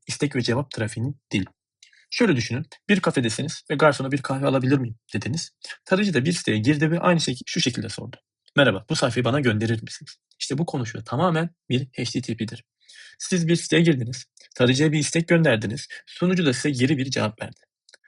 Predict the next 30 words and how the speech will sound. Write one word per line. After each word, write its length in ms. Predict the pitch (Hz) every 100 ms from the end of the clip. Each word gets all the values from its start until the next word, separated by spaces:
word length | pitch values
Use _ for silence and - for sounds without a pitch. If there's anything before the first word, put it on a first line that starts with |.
| _ _
Tıpkı 240 | 185 -
sipariş 460 | - - 107 156 190
vermek 380 | 190 190 190 131
ve 140 | 127
o 80 | 180
siparişin 540 | 175 - 104 107 147 131
gelmesi 420 | 98 98 - 107
gibi. 140 | - 113 -
Yani 320 | 139 110 123 - -
istek, 440 | 131 - 151 - _ _
cevap, 220 | 110 - - _ _ -
istek, 320 | - - 143 - _
cevap. 260 | - 110 - _ -
Hepsi 300 | 180 - 131
bu 60 |
kadar. 220 | - 110 - - - -
Mesela 280 | 226 - 143
diyelim 200 | 180 151
ki 80 | 165
Instagram'da 400 | - 139 139 139
bir 60 |
fotoğraf 360 | 147 131 135 127
açtınız. 360 | 107 - 160 - - - -
O 80 | 233
fotoğraf 480 | 180 127 120 - _ _ -
bir 80 | 190
anda 220 | 156 123
karşınıza 440 | 175 151 131 120 113
aslında 260 | - 170
çıkmıyor. 340 | - - 110